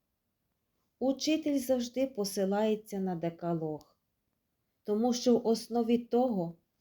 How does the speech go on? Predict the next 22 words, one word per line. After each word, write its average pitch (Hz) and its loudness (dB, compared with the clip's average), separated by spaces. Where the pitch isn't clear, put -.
що - 0
вчать 240 0
і 214 0
наказують 196 -2
десять 190 -2
заповідей, 175 -2
лежать 190 0
добро, 175 -4
праведність 180 -2
і 185 -4
честь. - -8
Немає 254 4
іншого 208 0
вчення, 196 -2
ніж 208 0
те, 226 -2
що - 0
було 190 2
дане 240 0
у 208 0
свій 196 -4
час 240 -4